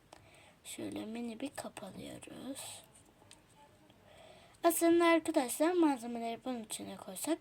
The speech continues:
daha güzel olacak. Sim, ipler ve,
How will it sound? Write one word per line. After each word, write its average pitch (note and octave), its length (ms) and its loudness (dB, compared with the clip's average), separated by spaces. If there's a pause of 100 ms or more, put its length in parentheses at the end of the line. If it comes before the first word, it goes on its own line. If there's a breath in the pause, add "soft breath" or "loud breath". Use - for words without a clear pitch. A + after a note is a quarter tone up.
daha G3+ 320 -8
güzel - 220 -12
olacak. - 380 -2 (320 loud breath)
Sim, A#3 400 -2 (420)
ipler A3+ 560 -6 (340 loud breath)
ve, A3 140 0